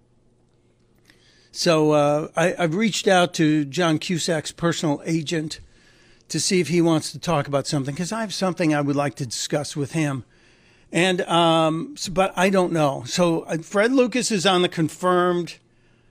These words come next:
Uh, Billy Hallowell was going to join us, but he's now on the maybe Wednesday list.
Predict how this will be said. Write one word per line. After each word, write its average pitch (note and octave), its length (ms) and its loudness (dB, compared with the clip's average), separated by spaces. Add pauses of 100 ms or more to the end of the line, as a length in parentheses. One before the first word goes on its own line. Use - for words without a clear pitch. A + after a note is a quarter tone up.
(480)
Uh, C#3+ 200 -2
Billy G3 300 2
Hallowell F3+ 540 4
was D3+ 200 2
going G#3 300 4
to G3 80 0
join F#3 280 4
us, F3+ 140 2
but E3 180 0
he's E3+ 220 0
now E3+ 240 4
on D#3 240 4
the D3 100 4
maybe D3+ 380 6
Wednesday E3+ 720 4
list. F3+ 640 2